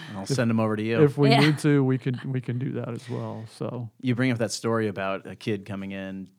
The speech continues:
Speaker 1: and needing money from mom and dad, and it, it just made me realize that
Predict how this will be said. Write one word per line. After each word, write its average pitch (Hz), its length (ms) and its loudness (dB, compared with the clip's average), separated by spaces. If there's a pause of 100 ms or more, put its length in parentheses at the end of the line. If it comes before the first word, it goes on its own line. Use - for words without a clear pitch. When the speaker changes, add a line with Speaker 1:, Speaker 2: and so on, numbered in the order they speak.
(120)
Speaker 1:
and 104 220 -12
needing 101 240 -10
money 95 160 -12
from 95 160 -12
mom 90 140 -10
and 87 80 -14
dad, 107 440 -2
and 95 100 -10
it, - 240 -14
it - 60 -8
just 123 200 -4
made 139 160 4
me 98 60 -4
realize 107 380 0
that 98 180 -8